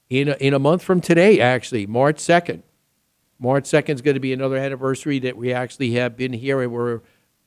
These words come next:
back here on Star Worldwide Next for, Networks for actually starting si-, our sixth year.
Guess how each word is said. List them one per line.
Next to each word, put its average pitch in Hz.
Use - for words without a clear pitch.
back 139
here 151
on 123
Star 151
Worldwide 135
Next 127
for, 123
Networks 143
for 123
actually 135
starting 110
si-, 117
our 117
sixth -
year. 180